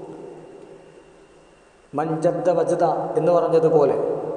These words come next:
മുട്ടുവിൻ തുറക്കപ്പെടും എന്ന പഴമൊഴി പോലെ, നമുക്ക് മുമ്പിൽ കുത്തിയടക്കപ്പെട്ട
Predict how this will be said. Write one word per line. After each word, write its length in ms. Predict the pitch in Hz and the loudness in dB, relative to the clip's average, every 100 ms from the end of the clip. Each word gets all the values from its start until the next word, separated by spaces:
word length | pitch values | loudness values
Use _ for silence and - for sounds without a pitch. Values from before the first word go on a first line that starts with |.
| - - - - - | -8 -10 -12 -12 -8
മുട്ടുവിൻ 340 | 147 - 196 190 190 | -6 0 0 2 2
തുറക്കപ്പെടും 580 | 196 190 233 214 196 185 - - - - - - - | 2 2 0 2 0 0 -2 -6 -8 -10 -10 -6 -2
എന്ന 140 | 170 175 175 | 0 0 0
പഴമൊഴി 380 | 175 202 190 160 | 0 2 2 4
പോലെ, 260 | 160 139 - 160 - - - - - - 139 | 4 4 2 -2 -4 -6 -8 -10 -10 -10 -4
നമുക്ക് 240 | 165 - 165 | -2 -2 0
മുമ്പിൽ 200 | 160 156 151 | 0 0 -2
കുത്തിയടക്കപ്പെട്ട 800 | 151 170 175 160 175 - 156 | 0 2 2 0 -2 -2 0